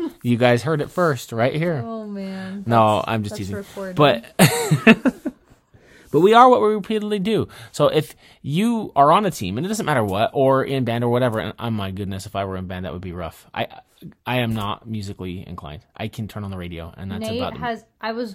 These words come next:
Speaker 2: drawing notes today for our kid so he could name them 'cause he's in piano lessons. And Nate's like, "What are you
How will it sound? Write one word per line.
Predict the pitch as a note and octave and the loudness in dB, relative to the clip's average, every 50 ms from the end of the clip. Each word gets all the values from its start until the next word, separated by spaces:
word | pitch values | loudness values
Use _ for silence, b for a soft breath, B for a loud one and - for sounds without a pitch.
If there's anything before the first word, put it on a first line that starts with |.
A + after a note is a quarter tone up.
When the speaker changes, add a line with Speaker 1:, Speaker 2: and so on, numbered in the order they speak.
| _ | _
Speaker 2:
drawing | - - G#3 G3+ F#3+ G3 G#3 A3 A3 A3 G#3 G3+ | -14 -10 -8 -8 -6 -6 -8 -8 -10 -10 -10 -8
notes | F#3 F3+ F#3+ G3+ G#3+ - - - - | -8 -8 -8 -10 -10 -12 -16 -20 -20
today | - - A3+ G3 G#3 G3+ G#3+ C4+ | -14 -12 -10 -10 -10 -10 -10 -10
for | B3+ _ - - G3+ G3+ | -12 _ -14 -12 -12 -10
our | G3 F#3+ G3 | -10 -10 -12
kid | G3 - - G3+ F#3+ F#3+ G#3 A3+ D#4 G#3+ _ _ _ b b b b b b b b b b b b b b b b b b | -14 -16 -14 -12 -10 -10 -8 -10 -12 -14 _ _ _ b b b b b b b b b b b b b b b b b b
so | _ - - A#3+ B3+ | _ -10 -6 -6 -4
he | A#3+ B3 G#3 | -4 -6 -8
could | - - B3 A3+ | -6 -6 -6 -4
name | G#3+ G#3 G3+ F#3+ G3 G3+ G#3+ | -4 -6 -8 -8 -8 -8 -8
them | G#3 G#3+ A3 A3+ B3+ | -8 -8 -6 -8 -8
'cause | B3+ - A#3+ G#3 F#3+ | -8 -10 -12 -12 -10
he's | G3+ G3 F#3+ F3+ F#3 - - - | -10 -10 -10 -12 -14 -18 -20 -16
in | G3+ G3 G3 | -12 -12 -12
piano | F#3+ - G3 F#3 F3 F3 F3 F3 F3+ | -12 -12 -12 -12 -12 -12 -12 -12 -12
lessons. | F#3 F#3 G3+ G3 - - G#3 G#3+ A3+ B3 A#3 _ _ _ _ _ _ _ _ _ _ _ _ _ - | -12 -12 -14 -14 -14 -16 -12 -12 -12 -12 -12 _ _ _ _ _ _ _ _ _ _ _ _ _ -14
And | G#3+ G#3 G#3 | -10 -10 -8
Nate's | G#3 G3+ G3+ G3 - | -8 -8 -10 -10 -10
like, | - G3 F#3+ F#3 F3+ _ _ _ _ _ _ _ _ _ _ _ - | -10 -10 -10 -10 -14 _ _ _ _ _ _ _ _ _ _ _ -16
"What | F#3 F#3+ F#3 F#3 | -12 -10 -8 -8
are | F#3+ G3+ | -8 -6
you | B3 C4 C#4 D4 C4 G3 E3 | -6 -6 -6 -6 -8 -8 -12